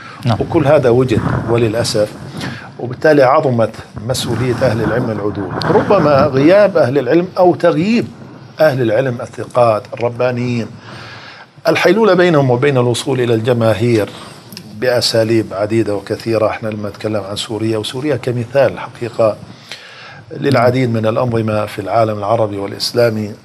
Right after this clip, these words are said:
Speaker 2: حورب الإسلام وحورب الدعاة في مرحلة مبكرة وزج بهم في السجون. احنا ما نتكلم فقط عن مرحلة الثورة أربع خمس سنوات أخيرة، نتكلم عن عقود حقيقة.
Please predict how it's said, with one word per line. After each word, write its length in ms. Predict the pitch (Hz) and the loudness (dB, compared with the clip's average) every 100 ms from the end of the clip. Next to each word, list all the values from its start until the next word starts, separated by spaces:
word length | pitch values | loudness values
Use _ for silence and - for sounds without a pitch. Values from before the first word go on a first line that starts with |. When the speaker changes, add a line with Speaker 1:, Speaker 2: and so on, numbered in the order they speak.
| - _ _ _ _ - - - - | -20 _ _ _ _ -20 -20 -18 -12
Speaker 2:
حورب 460 | - 160 190 135 113 | -6 0 2 2 2
الإسلام 520 | 110 107 - 143 143 | 0 -2 0 0 0
وحورب 440 | 123 165 156 131 | -6 -2 0 0
الدعاة 480 | 113 120 107 120 110 - | -2 -2 2 2 2 -2
في 60 | 107 | -6
مرحلة 520 | 107 117 - 104 101 101 98 | -4 -4 -4 -4 -4 -6 -6
مبكرة 480 | 120 - 110 110 | -6 -6 -4 -2
وزج 420 | 110 104 107 107 104 | -2 -4 -8 -8 -8
بهم 260 | 107 104 | -8 -12
في 120 | 98 | -10
السجون. 560 | 110 - 104 110 117 110 - - - - - - | -8 -8 -6 -2 0 -2 -8 -18 -18 -18 -16 -8
احنا 240 | 123 107 120 | -6 -2 0
ما 140 | 131 | 0
نتكلم 300 | 117 135 120 | 0 -2 -2
فقط 340 | - - 110 | -2 -2 -2
عن 120 | 98 113 | -4 -2
مرحلة 400 | 120 117 110 101 | -2 0 -4 -6
الثورة 580 | - 117 117 107 104 | -6 -2 0 0 -2
أربع 220 | 113 104 92 | -4 -4 -6
خمس 260 | - 107 | -6 -8
سنوات 500 | - 110 110 117 113 - 123 | -8 -6 -2 2 2 -2 -14
أخيرة، 600 | 120 110 131 127 117 - - - - - - - | -12 -8 -2 2 2 0 -6 -4 -4 -4 -12 -14
نتكلم 380 | 117 - 165 139 | -8 0 2 4
عن 140 | 123 | 2
عقود 460 | 127 120 - 180 - | 2 2 2 2 2
حقيقة. 680 | - - 123 113 107 113 107 | -4 -6 -6 -4 -4 -2 -4